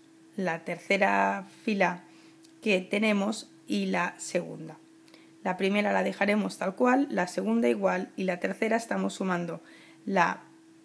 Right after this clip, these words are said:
segunda y la tercera. Obtenemos ahora sí una matriz triangular superior, con lo cual lo que debemos hacer es resolver hacia atrás para obtener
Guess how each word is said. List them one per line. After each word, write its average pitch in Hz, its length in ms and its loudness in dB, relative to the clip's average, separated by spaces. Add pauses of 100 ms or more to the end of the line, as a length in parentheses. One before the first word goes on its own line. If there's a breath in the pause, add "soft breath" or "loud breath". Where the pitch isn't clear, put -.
(320)
segunda 254 760 4
y 202 80 -2
la 170 180 -2
tercera. - 400 -8 (1900 loud breath)
Obtenemos 196 640 2
ahora 208 160 6
sí 240 420 0
una 208 220 2
matriz 196 380 -2 (380 loud breath)
triangular 185 640 2 (180)
superior, 240 640 2 (760 loud breath)
con 240 140 4
lo 247 120 4
cual 208 380 4
lo 185 160 -2
que 180 100 -4
debemos 196 320 0
hacer 226 360 2
es 202 220 -4
resolver 202 720 0
hacia 226 260 0
atrás 208 320 -2
para 190 200 0
obtener 185 460 -4